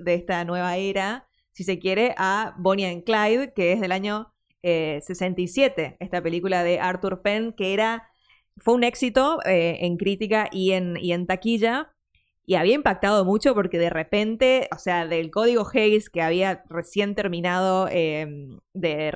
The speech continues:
de regir, a un cine súper violento que la gente no estaba acostumbrada a ver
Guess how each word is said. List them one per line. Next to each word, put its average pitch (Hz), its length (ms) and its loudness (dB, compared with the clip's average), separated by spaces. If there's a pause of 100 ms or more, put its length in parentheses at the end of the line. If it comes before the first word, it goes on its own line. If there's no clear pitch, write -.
de 170 140 -4
regir, 202 560 -2 (800)
a 160 140 -2
un 202 220 0
cine 240 640 0 (180)
súper 190 480 2
violento 226 920 2
que 170 480 0
la 151 140 -6
gente 202 280 -2
no 202 140 -2
estaba 202 300 0
acostumbrada 180 720 0
a 165 180 -4
ver 185 420 0